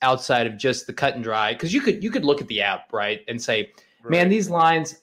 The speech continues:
Speaker 1: I don't know if I have a good feeling about them one way or the other because it's so early in the season. Maybe you
Speaker 2: Right.
Speaker 1: don't like a ton of the matchups." I know, you know, I feel that way ac-, about a couple matchups this weekend. But, man, there's, there's just prop bets left and right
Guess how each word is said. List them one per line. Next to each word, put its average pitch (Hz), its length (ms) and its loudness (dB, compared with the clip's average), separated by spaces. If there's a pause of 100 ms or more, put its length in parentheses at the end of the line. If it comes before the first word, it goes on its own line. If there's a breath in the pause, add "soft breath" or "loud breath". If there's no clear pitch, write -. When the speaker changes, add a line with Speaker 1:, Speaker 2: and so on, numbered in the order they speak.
Speaker 1:
I - 40 -2
don't 226 140 4
know 185 140 6
if 160 100 2
I 139 60 6
have 127 100 4
a 117 40 -2
good 123 200 -2
feeling 127 240 0
about 104 240 0
them 107 160 -4
one 101 180 -4
way 101 140 -4
or 98 80 -4
the 98 120 -6
other 101 200 -6
because 113 260 -6
it's 104 120 -16
so 104 260 -2
early 151 320 6
in 123 80 4
the 104 80 2
season. 156 720 4 (260 soft breath)
Maybe 139 200 2
you 143 60 2
Speaker 2:
Right. 135 60 2
Speaker 1:
don't 123 60 0
like 127 200 2
a 127 40 0
ton 127 200 0
of 110 80 2
the 107 40 0
matchups." 131 640 2
I 113 60 -4
know, 120 320 2
you 135 80 -8
know, 104 300 -6
I 117 100 -4
feel 143 160 0
that 120 180 4
way 117 180 4
ac-, - 180 -14
about 107 180 -2
a 95 60 -4
couple 127 240 -4
matchups 110 460 -2
this 107 180 -10
weekend. 117 460 0 (420 soft breath)
But, 135 100 6
man, 139 300 4
there's, 135 260 4
there's 156 240 6
just - 300 -2
prop 202 320 2
bets 110 400 2
left 131 300 2
and 110 100 0
right 104 400 0